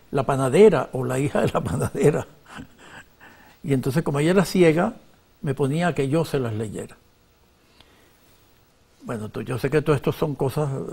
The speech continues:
mías, personales, pero yo las convierto e-, en una cosa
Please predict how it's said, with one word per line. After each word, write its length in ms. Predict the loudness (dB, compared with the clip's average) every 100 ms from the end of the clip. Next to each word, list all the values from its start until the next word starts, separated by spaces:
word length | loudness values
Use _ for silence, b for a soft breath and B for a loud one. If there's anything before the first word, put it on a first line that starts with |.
| -8
mías, 400 | -4 0 0 0
personales, 720 | -4 -4 -4 -2 0 -2 -4 b b b b b b _ _ _ _ _ _ _
pero 180 | -4 0
yo 160 | 2 2
las 120 | 2
convierto 920 | 0 -2 0 4 4 2 0 0 0 -10 _ -20 -20 _ _ _ _ _ -18
e-, 160 | -16 -16 -8
en 160 | -6
una 200 | -4 -6
cosa 360 | -6 -4 -4